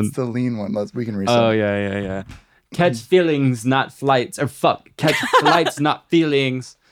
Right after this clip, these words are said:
Speaker 1: I just know it's bubblegum pink.
Speaker 2: Uh, no, it's purple like lean.
Speaker 3: Dude, whoa.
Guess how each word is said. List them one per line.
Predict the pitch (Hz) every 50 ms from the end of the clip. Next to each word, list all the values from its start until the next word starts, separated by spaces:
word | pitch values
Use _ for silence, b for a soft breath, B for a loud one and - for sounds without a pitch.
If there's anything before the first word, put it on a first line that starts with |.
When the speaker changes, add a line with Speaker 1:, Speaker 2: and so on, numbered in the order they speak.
| _ _ _ -
Speaker 1:
I | 123 123
just | 123 120 - -
know | 120 113 110
it's | 104 -
bubblegum | - - 110 104 101 107 104 101 98 101 101
pink. | - - 101 98 92 101 - - - - _ _ -
Speaker 2:
Uh, | - 117 120 120 120 120 117 117 117 117 117 113 113 90 92
no, | 117 117 120 117 117 117 117 117
it's | 101 87 117 113 - -
purple | - - 117 127 131 - - 139 139 135
like | 131 123 120 117 - -
lean. | 104 104 104 110 123 151 170 165 147 135 135 135 135 135 135 139 139 139 135 135 - _ - - 139 B B B B B B B B B B B B B B B B B B B B B B B B B _ _ _ _ _ _ _ _ _ _ _ _ _ _ _ _ _ - - - - - - _ -
Speaker 3:
Dude, | 254 226 190 214 208 -
whoa. | 247 196 190 190 190 185 185 185 190 190 185 180 175 165 165 113 104 101 71 - -